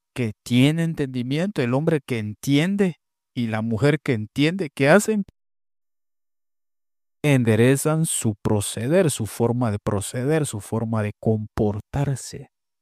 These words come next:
Entonces igual, saquemos de aquí el concepto aquí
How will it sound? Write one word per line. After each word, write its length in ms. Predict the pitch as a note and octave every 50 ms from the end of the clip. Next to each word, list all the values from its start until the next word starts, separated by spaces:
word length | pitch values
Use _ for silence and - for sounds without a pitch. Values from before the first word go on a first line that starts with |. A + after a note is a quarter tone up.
| _ _ _ _ _ _ _ _ _ _
Entonces 220 | - G#2+ A2+ A2 A#2
igual, 360 | A2+ A2+ C3+ C#3 B2 G2+ F2+ - _ _ _ _ _ _ _ _ _ _ _ _ _ _ _ _
saquemos 580 | _ - - G#2 - - A#2+ B2+ C#3 C3 A#2 A#2
de 80 | G#2+
aquí 300 | G2+ - - C3+ C#3+ D3 - _ _ _ _ _ _ _ _ _ _ _
el 160 | A2 G#2+ G#2+
concepto 680 | - - A2 G#2 G2+ F#2 - - C#3 D#3+ - - E3 C3
aquí 360 | G#2+ - A#2+ A#2+ B2 A#2+ A2